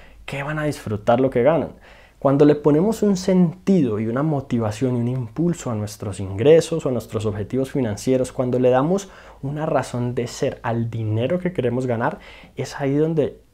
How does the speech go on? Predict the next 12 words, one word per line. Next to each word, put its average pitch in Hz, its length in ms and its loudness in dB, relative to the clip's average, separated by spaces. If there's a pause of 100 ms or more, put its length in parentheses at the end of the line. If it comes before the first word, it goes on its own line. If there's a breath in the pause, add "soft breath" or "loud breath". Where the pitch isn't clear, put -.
(220)
generar 135 560 -2
esa 156 180 -4
abundancia 113 680 -4
verdaderamente 117 1000 -4
toma 107 340 -4
forma 147 320 0
y 180 60 -2
podemos 123 580 2
trabajarle 135 640 4
tanto 98 480 -6
con 101 200 -4
motivación 107 800 -2